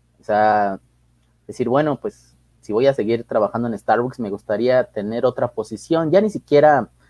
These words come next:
pensaba yo en más dinero o, o, o en algo mejor, sino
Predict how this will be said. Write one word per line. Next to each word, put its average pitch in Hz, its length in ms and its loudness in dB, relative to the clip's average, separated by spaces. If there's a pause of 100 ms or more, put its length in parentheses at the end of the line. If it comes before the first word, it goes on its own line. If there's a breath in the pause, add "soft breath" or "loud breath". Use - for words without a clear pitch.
(220)
pensaba 127 380 2
yo 131 200 0
en 127 80 -2
más 120 180 -4
dinero 107 600 -4
o, 92 240 -8 (320)
o, 90 80 -20 (1040)
o 85 100 -20
en 90 80 -20
algo 117 180 -6
mejor, 117 480 -4
sino 92 380 -20